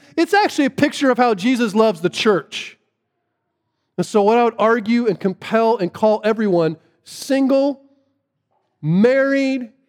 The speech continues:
widowed, whoever, to uphold the glorious picture of marriage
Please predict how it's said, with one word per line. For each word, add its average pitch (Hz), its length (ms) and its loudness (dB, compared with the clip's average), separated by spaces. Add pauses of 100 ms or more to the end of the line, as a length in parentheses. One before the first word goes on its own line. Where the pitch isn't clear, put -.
(380)
widowed, 269 960 0 (300)
whoever, 226 680 0
to - 220 -10
uphold 285 500 0
the 220 60 -4
glorious 262 640 0
picture 185 580 -4 (840)
of 202 200 2
marriage 208 800 0